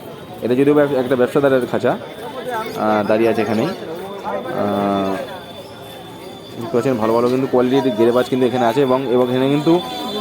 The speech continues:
এই যে দাদা দেখতে পাচ্ছেন নীল রঙের গেঞ্জি গায়ে দেওয়া আছে, তপন দা এনার নাম।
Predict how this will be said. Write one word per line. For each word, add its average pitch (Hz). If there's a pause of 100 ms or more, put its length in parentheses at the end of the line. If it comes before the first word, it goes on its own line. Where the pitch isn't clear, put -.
(140)
এই 123
যে 127
দাদা 120
দেখতে 120
পাচ্ছেন 120
নীল 120
রঙের 117 (160)
গেঞ্জি 107
গায়ে 110
দেওয়া 107
আছে, 143
তপন 113
দা 110
এনার 104
নাম। 101